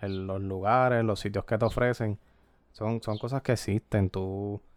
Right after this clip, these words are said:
buscas en Google Maps y todo eso te ubica en el lugar. Ves fotografías, ves videos del lugar.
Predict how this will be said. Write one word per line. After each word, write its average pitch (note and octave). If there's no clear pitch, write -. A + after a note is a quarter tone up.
buscas G#2+
en G2+
Google A#2+
Maps A2
y G2+
todo G2+
eso C#3
te A#2
ubica G#2
en G2+
el G#2
lugar. G2+
Ves A#2
fotografías, G#2+
ves G2+
videos G2+
del F#2+
lugar. G2+